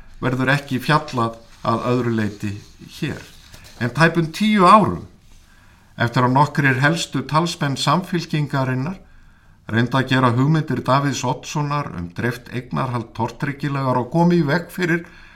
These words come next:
að þær næðu fram að ganga, sagði Geir H Haarde, þá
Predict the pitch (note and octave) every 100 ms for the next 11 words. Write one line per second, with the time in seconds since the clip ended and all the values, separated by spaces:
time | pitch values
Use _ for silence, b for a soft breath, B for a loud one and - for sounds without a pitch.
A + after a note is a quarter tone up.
0 | B - A#2+ C3+ C3 C3+ C#3+ C3+ A2+ C#3
1 | D3+ C#3+ A2 G#2+ - D3+ E3+ b b b
2 | b b b b b b b - B2 A#2+
3 | A#2 D3 D#3 D3 D3 D3 E3 F3 - A2
4 | G#2+ - - - -